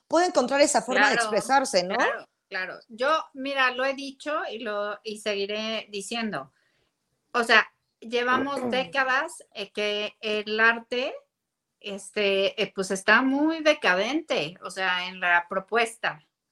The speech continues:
Speaker 1: En la
Speaker 2: O sea,
Speaker 1: propuesta, exacto.
Speaker 2: línchenme quien quiera, lo mantengo. Pero en donde no se ve, ha visto, no ha dejado, o sea, el, el espacio en el que el arte ha explorado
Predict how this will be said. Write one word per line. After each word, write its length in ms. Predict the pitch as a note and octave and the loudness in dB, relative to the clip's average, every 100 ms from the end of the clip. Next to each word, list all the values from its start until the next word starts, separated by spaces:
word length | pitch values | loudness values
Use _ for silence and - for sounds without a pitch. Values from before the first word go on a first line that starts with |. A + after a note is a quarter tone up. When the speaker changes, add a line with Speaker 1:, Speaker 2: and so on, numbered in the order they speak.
| _ _ - | _ _ -8
Speaker 1:
En 160 | G#3 | -2
la 80 | G#3+ | 0
Speaker 2:
O 20 | |
sea, 40 | G3+ | 2
Speaker 1:
propuesta, 500 | G3 G3 G3+ G3 G#3 | 2 6 6 4 -6
exacto. 300 | - A3 C#4+ | -2 0 0
Speaker 2:
línchenme 680 | D#4 D4+ D#4 D4 C4+ A#3 | 0 -4 -2 -2 -2 -8
quien 200 | G3 F#3+ | -8 -8
quiera, 400 | F#3 G3 F#3 E3 D3 - - | -6 -4 -2 -4 -8 -14 -16
lo 160 | F3 F3 | -10 -6
mantengo. 760 | F3 F3 F3 G3 F#3+ F#3 D#3+ - _ _ - _ - - | -2 -4 -2 -2 -2 -4 -12 -14 _ _ -20 _ -20 -2
Pero 320 | D4+ C4 C4+ C4+ | 4 4 4 0
en 180 | C4 | -2
donde 460 | B3+ B3+ B3+ B3 A#3 | -2 -2 -4 -6 -8
no 500 | B3 C4 C#4 D4+ D#4+ - _ A#3+ | -6 -4 -4 -4 -8 -14 _ -20
se 280 | - A3 G#3 | -8 -4 -4
ve, 160 | G#3 - | -4 2
ha 180 | G#3+ A#3 | 2 2
visto, 520 | A#3+ A3+ - A#3 G#3+ | -2 -10 -10 -8 -6
no 380 | A3+ A3 B3 B3+ | -6 -4 -2 0
ha 160 | A#3 A3+ | 2 2
dejado, 460 | A3+ A3 G#3+ G#3 G3+ | 0 -2 -4 -4 -6
o 80 | G#3 | -8
sea, 320 | G#3 G3 - _ _ _ | -4 -4 -4 _ _ _
el, 560 | A3+ A3+ A3 A3+ A3 - - | -6 -4 -2 -2 -6 -10 -8
el 280 | A#3 A#3 A#3 | -4 -2 -2
espacio 760 | A3+ A#3 - C4+ C4+ - A#3+ - | -4 -4 2 2 2 -2 -8 -6
en 180 | G#3 G#3 | -10 -8
el 160 | G3+ | -6
que 280 | G#3+ G#3+ G#3 | -2 -2 -2
el 140 | G#3 | 0
arte 560 | A3 A3+ A3+ - G3 F3 _ _ _ | 2 2 0 -6 -8 -10 _ _ _
ha 360 | - G#3+ A3 A3 | 4 6 6 2
explorado 640 | A3 - G#3 G#3 G3+ G3 | -6 -18 -12 -6 -4 -4